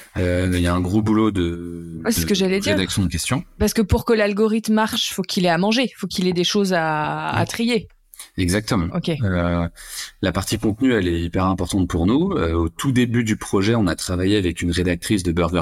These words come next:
Speaker 1: Quiz, euh, qui s'appelle Ambre.
Speaker 2: Ah, trop cool.
Speaker 1: Euh, et qui, donc, au début, nous a rédigé les questions.
Speaker 2: Ouais.
Speaker 1: Ensuite, nous a formés à rédiger nos, nos propres questions.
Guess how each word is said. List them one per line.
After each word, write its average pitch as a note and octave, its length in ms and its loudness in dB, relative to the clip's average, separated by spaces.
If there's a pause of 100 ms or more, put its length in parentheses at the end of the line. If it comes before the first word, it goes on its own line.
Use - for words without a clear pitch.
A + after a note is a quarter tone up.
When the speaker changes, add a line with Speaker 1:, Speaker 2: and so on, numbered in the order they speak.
(120)
Speaker 1:
Quiz, G#2 280 0
euh, E2 200 0
qui - 100 -10
s'appelle D#2+ 360 -6
Ambre. C3+ 260 0 (480)
Speaker 2:
Ah, A#3 120 4
trop F3+ 180 -2
cool. D4 260 0
Speaker 1:
Euh, E2+ 320 -6 (100)
et E2 80 -4
qui, A3+ 220 -2
donc, F2 120 2 (180)
au A2 100 4
début, A#2 320 4
nous G2 160 2
a F2 80 0
rédigé F2 320 -2
les E2 80 0
questions. - 340 -4 (480)
Speaker 2:
Ouais. F3+ 120 2
Speaker 1:
Ensuite, A#2 280 -2
nous F2+ 140 2
a E2 80 2
formés A2+ 400 2
à G2+ 80 4
rédiger F2+ 300 0
nos, E2+ 160 0
nos E2 180 2
propres - 280 -4
questions. - 340 -4